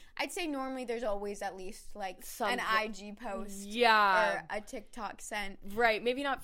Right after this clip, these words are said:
Speaker 2: FaceTiming, like, weeks without FaceTiming and stuff, but we've always
Speaker 1: Oh, yeah.
Speaker 2: known.
Speaker 1: Yeah.
Speaker 2: Like, and I think that's one of the best parts about best friendship that also, like,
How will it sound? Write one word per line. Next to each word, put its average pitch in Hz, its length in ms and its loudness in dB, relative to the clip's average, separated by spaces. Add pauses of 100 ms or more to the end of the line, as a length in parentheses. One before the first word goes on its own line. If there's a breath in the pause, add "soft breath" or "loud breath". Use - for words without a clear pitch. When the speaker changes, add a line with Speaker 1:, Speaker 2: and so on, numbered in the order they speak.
(120)
Speaker 2:
FaceTiming, 175 920 -4
like, 175 260 -8
weeks 180 300 -16
without 180 320 -12
FaceTiming 160 600 -14
and 180 120 -18
stuff, - 320 -16
but 208 120 -10
we've 233 180 -2
always 269 300 2
Speaker 1:
Oh, - 20 -4
yeah. 202 220 0
Speaker 2:
known. 170 600 -6 (160)
Speaker 1:
Yeah. 208 340 4
Speaker 2:
Like, - 280 2 (1700 soft breath)
and 240 100 2
I 247 100 4
think 262 180 -2
that's 233 180 0
one 220 140 -2
of 202 80 -2
the 202 80 -4
best - 680 -6 (320)
parts 208 400 0
about 180 520 -2 (200)
best 190 240 -4
friendship 185 440 -6
that 226 100 2
also, 262 380 4 (580)
like, 196 400 -2